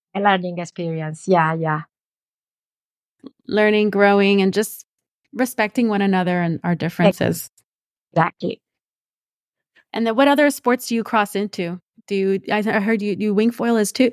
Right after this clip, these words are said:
Speaker 2: wing foil as well?
Speaker 1: Yeah,
Speaker 2: Or kite
Speaker 1: yeah.
Speaker 2: surfing or diving, scuba diving?
Speaker 1: So
Speaker 2: Anything like
Speaker 1: living
Speaker 2: that?
Speaker 1: in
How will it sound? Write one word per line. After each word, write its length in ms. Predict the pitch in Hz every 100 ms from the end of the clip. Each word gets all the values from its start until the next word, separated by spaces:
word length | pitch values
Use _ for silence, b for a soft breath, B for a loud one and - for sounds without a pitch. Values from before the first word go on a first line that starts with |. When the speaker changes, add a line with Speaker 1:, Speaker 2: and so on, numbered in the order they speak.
| -
Speaker 2:
wing 220 | 214 233
foil 220 | 240 240
as 140 | 226 208
well? 300 | 214 254 311 b b b _ _
Speaker 1:
Yeah, 240 | 196 202 180
Speaker 2:
Or 20 |
kite 220 | 190 240 -
Speaker 1:
yeah. 100 | 262
Speaker 2:
surfing 260 | 254 277 233
or 100 | 190
diving, 580 | 190 220 233 262 269
scuba 280 | 277 - 226
diving? 380 | 233 247 262 277 - _ _ _ _ 220
Speaker 1:
So 60 | 262
Speaker 2:
Anything 60 | 220
like 80 | 269
Speaker 1:
living 40 |
Speaker 2:
that? 200 | -
Speaker 1:
in 60 | -